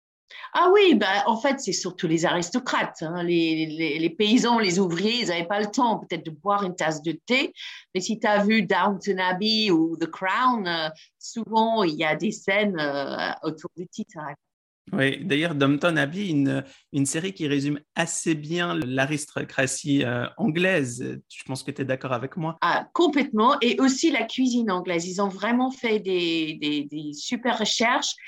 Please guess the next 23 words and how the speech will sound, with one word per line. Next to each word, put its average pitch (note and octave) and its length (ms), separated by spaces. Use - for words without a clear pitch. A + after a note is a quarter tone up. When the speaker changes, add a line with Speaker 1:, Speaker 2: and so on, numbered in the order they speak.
Speaker 1:
et G3 100
des G3+ 160
plats, A3+ 540
euh, F3 260
vraiment, A3 540
euh, E3+ 840
typiques C4 480
et F#3+ 180
historiquement, G#3 800
euh, D#3+ 240
corrects, G3+ 480
hein. E3 140
Et E3 100
puis, - 180
je - 80
pense G3 180
qu'il F3 120
y F#3 100
a G3+ 40
même G3 80
un F#3 120
livre, F3+ 600
euh, E3 140